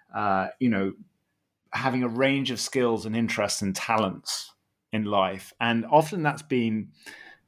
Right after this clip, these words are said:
said to be not a good thing because you're master of none, you know, you, you, you're a little bit good at everything, but master of none.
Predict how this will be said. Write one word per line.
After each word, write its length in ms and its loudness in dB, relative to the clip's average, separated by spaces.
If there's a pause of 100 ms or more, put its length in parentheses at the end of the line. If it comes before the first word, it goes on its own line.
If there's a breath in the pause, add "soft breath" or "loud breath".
(500)
said 320 2
to 80 -6
be 180 -2
not 220 2
a 60 -2
good 260 -6
thing 340 -2
because 380 -2
you're 440 0
master 400 -2
of 100 -10
none, 360 -2
you 120 -8
know, 220 2
you, 200 0
you, 800 -2
you're 140 -4
a 40 -4
little 220 0
bit 160 -4
good 120 -2
at 80 2
everything, 320 -2
but 140 -4
master 340 0
of 80 -6
none. 320 0